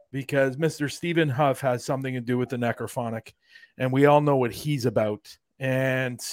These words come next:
uh, so that's why I kinda stay away from the Necrophonic. I haven't used it probably for about a year.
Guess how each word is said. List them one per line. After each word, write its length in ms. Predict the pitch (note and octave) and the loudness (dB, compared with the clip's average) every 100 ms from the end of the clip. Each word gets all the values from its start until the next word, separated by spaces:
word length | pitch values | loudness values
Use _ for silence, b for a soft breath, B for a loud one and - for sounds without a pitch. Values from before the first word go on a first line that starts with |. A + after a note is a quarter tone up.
| - B B B B B B - | -14 B B B B B B -4
uh, 280 | B2 C3 B2+ | 0 2 0
so 180 | - | 0
that's 260 | D#3 D#3 D3+ | 6 6 8
why 180 | E3 D3+ | 6 6
I 40 | |
kinda 320 | C3+ D#3+ C#3 C3+ | 4 2 2 0
stay 300 | - C#3+ C#3 | 0 2 2
away 260 | C3 C3 | 2 0
from 200 | C3 C3 | 0 -4
the 60 | B2+ | -4
Necrophonic. 480 | C3+ B2+ C3+ C#3+ A#2+ | -2 -2 -2 -2 2
I 60 | |
haven't 260 | C#3 D3 C3+ | 6 6 4
used 280 | B2+ B2+ A#2 | 2 2 0
it 60 | |
probably 340 | B2+ C3 A#2 B2+ | -2 0 0 -2
for 160 | - C3 | -2 0
about 200 | B2 A#2+ | 2 2
a 40 | |
year. 360 | A2 A2 A#2 | 2 2 0